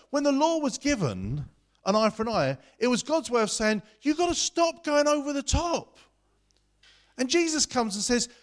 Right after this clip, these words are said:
"Now you've used it like a, a right. You've used it like a right that says,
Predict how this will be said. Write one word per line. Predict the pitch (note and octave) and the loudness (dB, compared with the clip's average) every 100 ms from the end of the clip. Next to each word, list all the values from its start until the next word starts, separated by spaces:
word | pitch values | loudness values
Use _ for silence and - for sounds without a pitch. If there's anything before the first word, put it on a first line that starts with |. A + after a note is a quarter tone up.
| _ | _
"Now | D4 F4 | 2 2
you've | D#4+ C#4+ | 2 0
used | G#3+ B3 A3+ | -2 -4 -2
it | A#3+ | -4
like | A3 A3+ A#3 | -2 -2 2
a, | A3 G3 - - | 0 0 -6 -2
a | G#3+ | 0
right. | C4 C#4+ B2 - - - - _ _ _ _ | 0 -2 -4 -6 -6 -6 -8 _ _ _ _
You've | A#3 A3 | 0 2
used | D4 D#4 | 0 0
it | C4+ | -2
like | B3 B3 | -2 -2
a | |
right | G#3+ C4 A#3 F3 | -4 0 0 -2
that | D#3 | -6
says, | - G3 F#3+ | 0 2 2